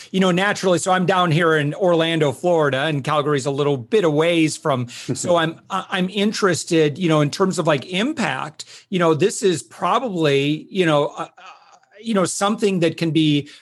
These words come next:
Speaker 1: replicated. I don't know if you need one hub for, well, I guess you could, you can. You know, you know, if it's, we're talking dehydration, we've got, you know, a two-year shelf life on this. Sure, you could do everything in one location. So now it's just a,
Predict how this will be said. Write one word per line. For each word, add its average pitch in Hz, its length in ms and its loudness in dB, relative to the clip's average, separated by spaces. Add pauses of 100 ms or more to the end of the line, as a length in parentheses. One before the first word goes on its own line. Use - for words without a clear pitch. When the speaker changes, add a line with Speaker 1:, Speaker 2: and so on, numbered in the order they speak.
(120)
Speaker 1:
replicated. 151 1120 0
I 180 100 -2
don't 190 160 -2
know 170 160 2
if 160 140 -2
you 160 80 0
need 156 220 2
one 156 260 0
hub 156 380 -2
for, 147 360 2 (160)
well, 190 160 2
I 165 60 0
guess 175 240 0
you 302 80 0
could, 226 280 0
you 143 100 -4
can. 247 520 -6 (400)
You 180 100 0
know, 262 180 0
you 202 260 0
know, 180 80 2
if 151 80 -2
it's, 170 200 -2
we're 196 180 0
talking 214 320 0
dehydration, 190 680 0
we've 151 120 2
got, 170 240 0 (220)
you 185 100 2
know, 165 280 2
a 180 80 -2
two-year 214 580 0
shelf 220 460 -2
life 151 280 -4
on 139 220 -2
this. 147 280 -2 (160)
Sure, - 340 2
you 196 180 0
could 294 140 0
do 202 140 4
everything 156 420 0
in 147 100 -2
one 143 160 0
location. 151 560 -2
So 156 140 -2
now 165 240 0
it's - 100 -2
just - 260 -2
a, 135 140 0